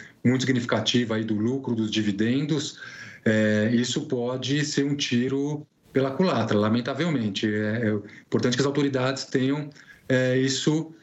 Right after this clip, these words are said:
é, em mente. Então, eu acho que é importante, é, rever, é, na busca de uma melhora, inclusive uma melhora ambiciosa, mas com o pé no chão. É, não, não, não, não se pode apenas o,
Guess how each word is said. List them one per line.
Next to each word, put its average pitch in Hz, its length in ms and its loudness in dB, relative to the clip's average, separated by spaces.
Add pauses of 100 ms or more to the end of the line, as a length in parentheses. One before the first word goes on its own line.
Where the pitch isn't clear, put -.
(220)
é, 131 340 2
em 156 100 4
mente. 127 540 -2 (220)
Então, 113 240 2
eu 113 100 2
acho 110 140 0
que 131 60 2
é 117 40 2
importante, 123 640 -2 (300)
é, 104 300 4
rever, 117 600 0 (380)
é, 104 260 2
na 104 160 2
busca 113 460 0
de 98 80 -2
uma 107 140 0
melhora, 110 680 -2
inclusive 113 320 0
uma 123 60 0
melhora 113 380 0
ambiciosa, 143 1120 -2 (500)
mas 127 460 2
com - 180 2
o 196 80 2
pé 190 140 0
no 214 80 0
chão. 127 400 -4 (520)
É, 107 380 2
não, 110 160 4
não, 104 220 2
não, 101 440 -2
não 98 220 -2
se - 200 -2
pode 123 340 2
apenas 117 420 0
o, 117 220 0